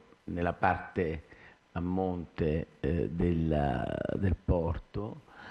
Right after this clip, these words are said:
e, ehm, rispetto a un'ipotesi legata alla suggestione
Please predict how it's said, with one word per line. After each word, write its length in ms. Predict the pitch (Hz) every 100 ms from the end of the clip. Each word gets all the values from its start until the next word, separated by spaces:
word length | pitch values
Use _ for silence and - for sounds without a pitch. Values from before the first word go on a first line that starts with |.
| - _ _
e, 460 | 117 123 107 92 -
ehm, 640 | 107 101 98 95 92 85 76 - _
rispetto 680 | 98 95 - 117 113 117 - - - - - _ _
a 100 | 95
un'ipotesi 960 | 98 101 - 117 92 - 80 82 85 - 101 - _ _ _ _ _ _ _ _ _ -
legata 480 | 92 101 101 - 95
alla 140 | 92
suggestione 1120 | - 104 92 98 - - 117 98 90 82 87